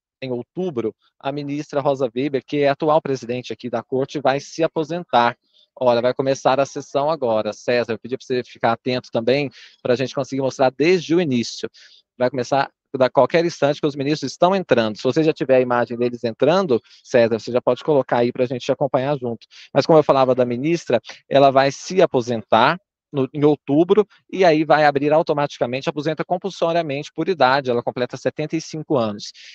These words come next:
E aí, por isso, Lula terá que indicar ainda este ano mais um ministro para o Supremo Tribunal Federal. Se não fosse pouco, ainda terá a atribuição de escolher o novo Procurador-Geral da República. Na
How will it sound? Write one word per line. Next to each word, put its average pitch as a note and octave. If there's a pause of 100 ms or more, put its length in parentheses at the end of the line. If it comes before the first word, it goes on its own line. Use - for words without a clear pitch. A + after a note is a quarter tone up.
(140)
E D#3+
aí, D3
por F3+
isso, D#3 (140)
Lula D#3
terá C3 (140)
que -
indicar C3+
ainda E3+
este D#3+
ano C3+ (240)
mais D3
um D#3+
ministro C#3
para C3+
o C#3
Supremo C3+
Tribunal B2+
Federal. C3 (220)
Se -
não E3+
fosse F3+
pouco, F#3 (140)
ainda E3+
terá C#3
a C#3+
atribuição D3 (300)
de D3+
escolher D3+
o D#3+
novo D3+
Procurador-Geral C3
da A#2+
República. A#2+
Na -